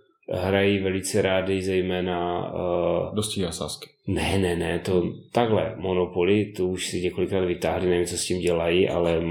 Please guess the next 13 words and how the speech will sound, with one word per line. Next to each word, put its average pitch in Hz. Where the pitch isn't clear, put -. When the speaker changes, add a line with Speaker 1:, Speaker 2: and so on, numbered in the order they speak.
Speaker 1:
mají 85
všude 90
roztáhne 90
peníze. 98
Ale, 107
eh, 110
hrají, 113
eh, 92
zejména 104
farmáře. 101
Speaker 2:
Jo, 123
jo. 117
Speaker 1:
Ale 107